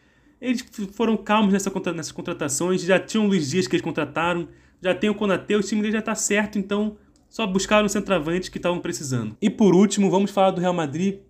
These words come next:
Não tava buscando muito, só tava querendo o Mbappé, só isso, nada demais. Não conseguiram, então eles foram calmos na, nessas transferências, não precisavam de muita coisa, o time já foi campeão da Champions League, já foi campeão da La Liga. Então eles só queriam manter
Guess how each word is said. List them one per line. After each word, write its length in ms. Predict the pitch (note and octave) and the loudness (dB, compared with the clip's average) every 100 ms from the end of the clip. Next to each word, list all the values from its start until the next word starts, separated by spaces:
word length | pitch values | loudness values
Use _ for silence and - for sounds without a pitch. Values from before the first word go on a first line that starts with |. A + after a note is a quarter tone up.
| _ | _
Não 160 | A3 C4 | -2 0
tava 180 | B3+ A3 | 2 2
buscando 400 | F#3 - G3 E3+ | 0 0 0 2
muito, 400 | D#3 G3 G3+ G3 | 2 2 0 -4
só 80 | F3 | 0
tava 200 | G3 G3+ | 2 4
querendo 280 | F3+ F#3 | 4 6
o 60 | E3+ | 6
Mbappé, 600 | E3+ D#3 C3 C#3+ F#3+ G3 - | 4 2 2 2 2 0 -8
só 260 | - G3+ F#3 | -2 2 2
isso, 320 | F#3 F#3 F3 | 2 -2 0
nada 220 | F3 E3+ | 0 2
demais. 440 | D3+ D3 E3+ F3+ - _ _ _ | 2 2 0 -2 -10 _ _ _
Não 140 | A#3+ C4+ | 0 2
conseguiram, 580 | C4+ B3+ B3 F3+ A#3 B3 | 4 4 4 2 4 2
então 220 | - A#3 | 2 0
eles 100 | A3 | 2
foram 240 | A#3 A3+ | 2 0
calmos 420 | G3 F#3+ G3+ F3+ | 2 4 4 2
na, 440 | F3 E3+ D3+ A#2+ G#2+ - _ _ | 0 0 0 -2 -4 -12 _ _
nessas 220 | E3+ E3 | -8 -6
transferências, 680 | D3+ D#3 F3 C#3 F3 F#3+ E3 | -4 0 4 4 4 0 0
não 100 | F#3 | 0
precisavam 380 | F#3+ F#3 F3 E3 | 0 2 2 2
de 80 | D3+ | -2
muita 240 | D3 D3 | 0 -2
coisa, 320 | B2+ F3+ F3+ | 2 4 4
o 20 | |
time 200 | E3+ E3+ | 2 -2
já 100 | D#3+ | -2
foi 140 | D#3 F3+ | -2 -2
campeão 440 | F#3+ F#3+ E3 F#3+ | -4 -2 0 2
da 240 | F#3 E3 C3+ | 4 2 0
Champions 320 | F3 E3 C3+ | -4 -2 0
League, 220 | E3 E3 | 0 0
já 80 | D#3 | -2
foi 160 | C#3 | -2
campeão 320 | F3 F3 F#3 F#3+ | -4 -2 0 2
da 80 | |
La 160 | F3+ D3+ | 2 2
Liga. 380 | C3+ F3+ F#3+ G3 - _ _ _ - | 2 0 0 -2 -12 _ _ _ -4
Então 260 | G#3 A3+ | 0 2
eles 120 | A3+ A3 | 4 2
só 80 | |
queriam 280 | G3+ G#3 A3 | 2 4 4
manter 680 | G#3+ G#3+ G3 G#3+ A3+ B3+ B3+ | 4 4 2 2 2 0 -4